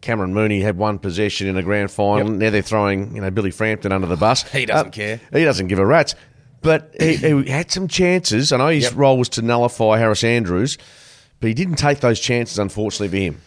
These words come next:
Speaker 2: No, he didn't. Um, he gets brought in to do a job and doesn't do it. But at the end of the day, I mean, you still walk off with a premiership. So he, he, he won't be too worried. Um, yeah, he'll be a, the butt of a few jokes around the next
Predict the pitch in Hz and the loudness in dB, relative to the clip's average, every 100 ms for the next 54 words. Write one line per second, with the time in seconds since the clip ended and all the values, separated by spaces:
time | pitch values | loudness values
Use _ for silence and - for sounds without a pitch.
0 | _ 165 113 123 143 127 90 113 123 123 | _ 0 0 0 -2 -4 -8 -4 0 0
1 | 120 120 - _ - 120 131 127 120 - | 0 -4 -12 _ -8 -4 -4 -4 -6 -10
2 | _ _ - _ 127 - - 160 139 123 | _ _ -20 _ -6 -6 -2 2 2 2
3 | 123 120 110 104 127 117 110 107 98 101 | 2 0 -2 0 2 2 4 2 2 2
4 | 110 104 101 107 - - 104 90 131 117 | 0 2 2 2 2 0 0 2 2 2
5 | 98 104 98 90 98 98 95 92 123 110 | 2 2 2 2 0 0 -2 -2 0 0
6 | 98 98 95 92 90 - - - 98 - | 0 -4 -2 -4 -4 -12 -14 -10 -6 -4
7 | 95 - - 107 147 - 147 147 139 156 | -4 -6 -6 0 2 2 0 2 2 2
8 | 131 107 104 107 98 95 - _ _ 95 | 2 0 -4 -2 -2 -2 -6 _ _ 0
9 | 95 85 - - - 98 98 98 98 - | 2 0 -4 -6 -2 0 0 -2 -4 -6
10 | - 117 107 101 92 98 92 - 101 104 | 0 2 2 0 0 0 -2 -6 -2 0
11 | 95 92 101 87 98 98 95 98 98 98 | 0 -2 -4 0 0 -2 -2 -2 0 0
12 | 98 - | 0 -2